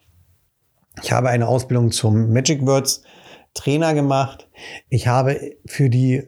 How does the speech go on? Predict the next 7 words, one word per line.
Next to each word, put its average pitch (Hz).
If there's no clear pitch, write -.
Paartherapie, 160
natürlich 160
integrative 175
Paartherapie, 151
eine 143
Ausbildung 135
gemacht. 120